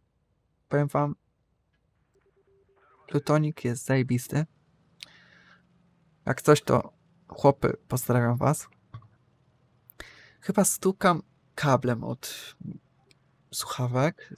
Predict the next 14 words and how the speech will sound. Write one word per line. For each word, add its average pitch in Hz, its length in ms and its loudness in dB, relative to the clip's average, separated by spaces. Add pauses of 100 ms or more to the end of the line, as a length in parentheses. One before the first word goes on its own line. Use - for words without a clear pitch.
(100)
co - 140 -6
jakoś 123 240 -4
tak - 220 -10
ustawię, 127 480 -4 (120)
żeby, - 400 -4 (140)
yy, 120 520 0 (260)
kabelek 127 480 -2
nie 127 120 0
stukał 127 320 -2
w - 300 -14
mikrofon. 127 580 -2 (600)
Bo 123 100 -4
będziecie - 440 -2
to - 180 -4